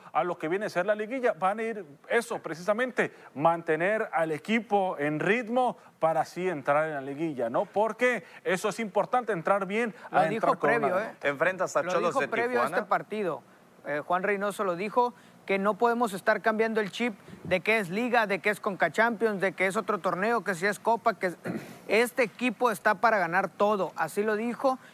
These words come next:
Speaker 2: y, y creo que lo está demostrando, ¿eh? Es cierto que, que Conca Champions es
Speaker 3: Romo también
Speaker 2: totalmente
Speaker 3: lo dijo.
Speaker 2: distinto,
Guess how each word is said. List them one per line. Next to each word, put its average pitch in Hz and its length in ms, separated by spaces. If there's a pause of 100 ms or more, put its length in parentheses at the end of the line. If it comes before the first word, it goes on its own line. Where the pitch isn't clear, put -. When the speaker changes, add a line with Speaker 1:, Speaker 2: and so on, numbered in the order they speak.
Speaker 2:
y, 180 340
y 170 160
creo 226 300
que 247 120
lo 180 120
está 202 220
demostrando, 185 720
¿eh? 240 220
Es 190 160
cierto 240 400
que, 202 220 (440)
que 190 360
Conca 190 280
Champions 220 340
es 247 100
Speaker 3:
Romo 143 140
también 226 120
Speaker 2:
totalmente 226 300
Speaker 3:
lo 123 60
dijo. 165 200
Speaker 2:
distinto, 233 320